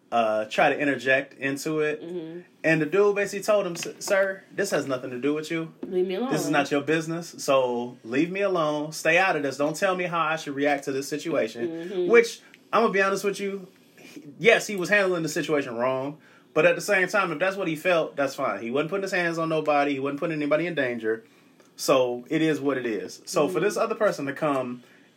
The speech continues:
Speaker 1: and be like, "Oh, you shouldn't talk like this," or "You shouldn't," sir, this has nothing to do with you. I
Speaker 2: Yeah.
Speaker 1: think people would do very well to know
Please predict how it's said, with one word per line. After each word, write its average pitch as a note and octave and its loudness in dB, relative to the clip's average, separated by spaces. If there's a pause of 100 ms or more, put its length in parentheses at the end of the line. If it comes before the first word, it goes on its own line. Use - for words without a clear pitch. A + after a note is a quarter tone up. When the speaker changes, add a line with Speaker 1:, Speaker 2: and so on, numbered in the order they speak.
Speaker 1:
and C#3+ 6
be D3 2
like, C3+ 4
"Oh, G3+ 4
you F3 -2
shouldn't D3 -2
talk D#3+ 2
like D3 2
this," D3+ 4
or C3 -4
"You C#3+ 0
shouldn't," D3 -2 (560)
sir, B2+ 2 (680)
this G#3 4
has E4 4
nothing D4+ 2
to C#4 -2
do C#4+ 0
with A#3 -2
you. G2+ -6 (200)
I A#3+ 6
Speaker 2:
Yeah. A#3+ -2
Speaker 1:
think C#4+ -4
people D4 -4
would F#3+ -2
do F3+ -6
very E3 0
well A#2+ -2 (440)
to D3+ 0
know D#3 0